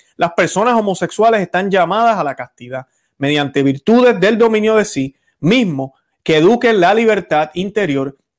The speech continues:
y a veces mediante el apoyo de una amistad des-, desinteresada. De la oración,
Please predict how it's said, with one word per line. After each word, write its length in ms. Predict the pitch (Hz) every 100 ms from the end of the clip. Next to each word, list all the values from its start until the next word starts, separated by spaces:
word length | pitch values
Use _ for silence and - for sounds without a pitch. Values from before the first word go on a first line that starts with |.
| _
y 160 | 165
a 120 | 185 175
veces 420 | 226 214 147 135
mediante 560 | 143 151 170 190 175 165
el 80 |
apoyo 480 | 156 - 202 220 220
de 100 | 175
una 220 | 156 190
amistad 520 | 175 156 - 202 214 214
des-, 440 | 156 151 151 - -
desinteresada. 1000 | 143 143 135 - 123 127 127 123 123 - _ _ -
De 200 | 135 143
la 100 | 139
oración, 720 | 139 131 - 196 254 277